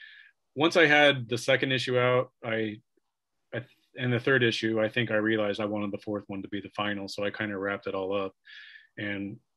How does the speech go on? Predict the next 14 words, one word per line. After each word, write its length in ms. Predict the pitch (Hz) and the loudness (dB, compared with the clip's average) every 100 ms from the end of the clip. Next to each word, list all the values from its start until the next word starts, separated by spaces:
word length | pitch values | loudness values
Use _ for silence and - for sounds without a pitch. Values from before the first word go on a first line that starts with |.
| _ _ _ | _ _ _
and 140 | 147 | -2
by 140 | 143 139 | 2 6
that 260 | 147 185 | 6 4
point, 300 | 151 131 117 - _ _ - | 0 0 0 -4 _ _ -6
people 200 | 147 143 | -4 0
were 140 | 123 | 0
coming 300 | 127 127 120 | 2 2 2
to 80 | 110 | 0
shows, 640 | - 135 135 120 110 - - _ 123 | 0 2 2 0 -2 -8 -16 _ -8
uh, 180 | 113 110 | -6 -4
in 300 | 131 123 113 | -4 -2 0
mid 160 | 127 | 0
two 160 | 123 123 | 0 -2
thousands, 600 | 127 127 117 113 113 | 2 2 2 -4 -8